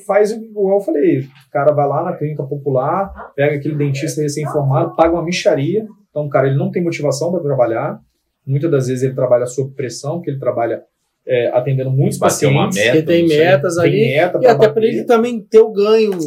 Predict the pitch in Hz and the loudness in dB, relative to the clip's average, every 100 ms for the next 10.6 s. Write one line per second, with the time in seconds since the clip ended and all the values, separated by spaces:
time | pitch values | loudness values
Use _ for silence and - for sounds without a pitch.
0 | 139 135 - - 175 170 170 156 139 147 | -6 -8 -4 2 2 4 4 4 4 2
1 | 156 147 190 165 165 175 190 170 165 180 | 2 2 0 0 0 0 -2 0 2 2
2 | 214 226 180 - - - 170 160 190 185 | 2 0 -2 -6 -8 -10 -2 0 2 2
3 | 180 160 147 139 135 127 123 120 117 - | 4 4 2 0 2 2 2 -2 -4 -8
4 | 117 117 - - - _ - 127 135 151 | -12 -10 -10 -12 -16 _ -10 -8 -4 -2
5 | 151 143 - 143 135 123 120 113 107 117 | 2 0 0 -4 -2 -4 -6 -8 -8 -12
6 | 120 120 - 127 - 127 120 117 127 117 | -12 -12 -10 -12 -8 -8 -6 -4 -2 -4
7 | 120 120 110 107 120 120 165 185 127 117 | -6 -10 -10 -12 -12 -2 2 2 0 -8
8 | 123 131 135 139 139 180 - 170 147 135 | -8 -4 -4 -2 -6 -8 -10 -8 -4 -2
9 | 131 - 139 - - 120 120 - - 123 | -4 -8 -16 -18 -20 -18 -18 -20 -14 -8
10 | 160 175 135 120 - | -6 -4 -2 0 -2